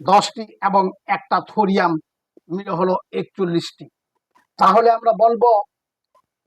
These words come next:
এটা হলো থ্রি ডি, এটা হলো ফোর ডি সিরিজ, এটা হবে ফাইভ ডি সিরিজ, এটা হবে সিক্স ডি সিরিজ। তাহলে থ্রি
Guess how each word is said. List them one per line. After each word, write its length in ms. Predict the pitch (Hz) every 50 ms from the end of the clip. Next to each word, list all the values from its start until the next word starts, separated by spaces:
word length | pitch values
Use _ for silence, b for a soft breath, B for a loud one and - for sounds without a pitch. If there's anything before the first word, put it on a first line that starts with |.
| - - 180
এটা 180 | 190 190 247 220 190
হলো 200 | 208 233 240 233 233 226 226 - _ _ _ _ _ _ _ _ _ _ _ _ _ _ _ _ _ _ _ _ _ _ _ _ _ _ _
থ্রি 200 | - 226 233 262 262 220 208
ডি, 120 | 277 294 311 - _ _ _ _ _ _ _ _ _ _ _ _ _ _ _ _ _ _ - - - 190
এটা 180 | 185 - 233 196 202
হলো 200 | 240 240 240 240 233 233 226 - _ _ _
ফোর 200 | - 220 233 240 202 185
ডি 100 | 196 254 240 - -
সিরিজ, 340 | - - 240 277 285 277 - _ _ _ _ _ _ _ _ _ _ _ _ _ _ _ _ _ _ _ _ _ _ _ _ _ _ _ -
এটা 240 | 175 180 180 240 220 -
হবে 220 | 226 226 226 233 233 233 220 214 _ _ _ _ _ _ _ _ _ _ _ _ - - -
ফাইভ 200 | - 220 220 226 196 180 175
ডি 80 | 240 240 - -
সিরিজ, 340 | - 233 240 262 277 277 - _ _ _ _ _ _ _ _ _ _ _ _ _ _ _ - 208
এটা 120 | 185 - 220 214
হবে 160 | 214 202 208 185 - -
সিক্স 200 | - 233 214 175 170 170
ডি 80 | 208 208 175 -
সিরিজ। 320 | - 202 190 180 170 143 - _ _ _ _ _ _ _ _ _ _ _ _ _ 679 _ _ _ _ _ _ _ _ _ _ _ _ _ _ _ _ _ -
তাহলে 280 | - 220 220 220 240 233 233 226 - _ _ _ _ _ -
থ্রি 140 | - 202